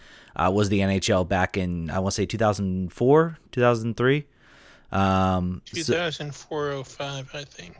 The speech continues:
Speaker 1: Yeah, so I, I, I'm curious. I, I know they rebounded very well, but I'm, I'd be very curious.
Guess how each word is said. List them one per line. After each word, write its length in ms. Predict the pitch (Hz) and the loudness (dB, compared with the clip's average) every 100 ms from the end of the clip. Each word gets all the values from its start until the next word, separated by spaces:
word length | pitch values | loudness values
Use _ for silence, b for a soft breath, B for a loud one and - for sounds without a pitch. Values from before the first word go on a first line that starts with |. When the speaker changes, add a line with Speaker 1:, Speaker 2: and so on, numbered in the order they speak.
| - | 4
Speaker 1:
Yeah, 320 | 131 113 101 | 6 8 6
so 340 | - 123 113 | 6 8 8
I, 120 | 117 123 | 6 4
I, 180 | - 135 | 6 6
I'm 200 | 131 131 | 6 6
curious. 280 | 175 160 | 8 8
I, 240 | - 117 131 | 6 4 6
I 40 | |
know 120 | 143 143 | 8 8
they 240 | 131 127 | 8 6
rebounded 680 | 107 - 120 117 101 98 92 | 4 0 0 4 4 4 2
very 200 | 95 92 | 2 2
well, 280 | 90 87 87 | 2 -2 -2
but 220 | 82 85 | -4 -4
I'm, 180 | 87 - | -6 -6
I'd 100 | 92 | -4
be 100 | 98 | -2
very 200 | 101 98 | 0 -2
curious. 580 | - 98 95 90 - | -2 -2 -2 -4 -6